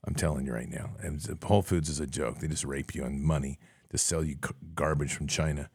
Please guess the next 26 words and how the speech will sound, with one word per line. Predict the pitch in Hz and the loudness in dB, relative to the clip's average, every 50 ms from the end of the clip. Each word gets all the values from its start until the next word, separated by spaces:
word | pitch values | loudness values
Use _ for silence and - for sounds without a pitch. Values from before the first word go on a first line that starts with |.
| - _ _ _ - | -20 _ _ _ -4
and | - 87 | -2 -2
call | - - 87 85 82 | 2 4 4 4 4
it | 76 | 4
organic. | 69 73 73 69 71 71 80 76 76 76 78 80 - - _ _ - | 2 2 2 0 0 0 2 2 0 0 -4 -8 -10 -14 _ _ -2
I | |
don't | - 87 | 0 0
know | 80 73 | 2 4
how | - 80 | 2 2
they | 73 73 | 2 2
do | 67 - 71 67 | -2 -4 -4 -4
that | 62 60 58 62 | -2 -2 -2 -2
anyway. | 65 65 64 60 58 57 - | -4 -4 -4 -4 -6 -6 -6
It's | - - - | -6 -2 0
amazing. | 78 73 67 65 64 - - - - - | 0 0 0 0 -4 -6 -6 -10 -4 0
But | 107 110 | 4 6
anyway, | 101 87 71 64 - _ _ _ _ _ _ - | 6 6 4 2 -4 _ _ _ _ _ _ 2
it's | - 131 - - | 4 4 4 4
that, | - 143 143 143 139 139 | 2 0 2 2 2 4
so | - 190 | 4 4
much | - - 180 175 | 4 4 4 6
of | |
this | 160 - - | 6 6 6
stuff | - 127 120 107 | 6 4 4 6
is | 101 87 | 6 6
a | 80 | 6
scam. | - - - - 87 76 69 - | 4 2 2 0 0 -2 -2 -4